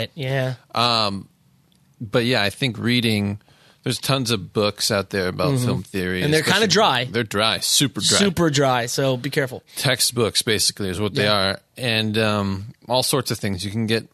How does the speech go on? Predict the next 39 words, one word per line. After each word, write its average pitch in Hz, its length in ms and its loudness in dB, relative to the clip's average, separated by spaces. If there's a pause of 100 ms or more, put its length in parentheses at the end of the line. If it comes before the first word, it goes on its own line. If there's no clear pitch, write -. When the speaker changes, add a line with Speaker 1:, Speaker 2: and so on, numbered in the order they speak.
(480)
Speaker 2:
general 117 440 2
film 110 340 -2
theory 110 300 0
books. 107 440 0
You 131 60 -4
can 110 240 -4
get, 101 240 -2 (920)
um, 104 560 -2
film 117 280 -2
theory 113 240 2
that 104 120 0
goes 101 300 0
through, 107 100 -2
like, 95 220 -6
the 92 60 -10
history, 107 640 0 (340)
you 107 100 -4
know, 98 240 -2
all 104 140 2
the 101 100 -2
different 101 320 -4
decades 98 520 -4
and 147 140 0
Speaker 1:
Uh-huh. 135 200 2
Speaker 2:
periods 104 360 0
of 101 100 -6
film. 104 360 0 (120)
Speaker 1:
Yeah. 131 220 -2 (100)
Speaker 2:
You 107 80 -10
can 117 160 -4
get 104 180 0
one 104 220 -2
spe-, - 320 -6
specifically 110 640 0
about 95 240 0
different 98 300 -8
genres. 120 720 0
Speaker 1:
Yep. 139 200 -2 (280)
Speaker 2:
Um, 92 580 -2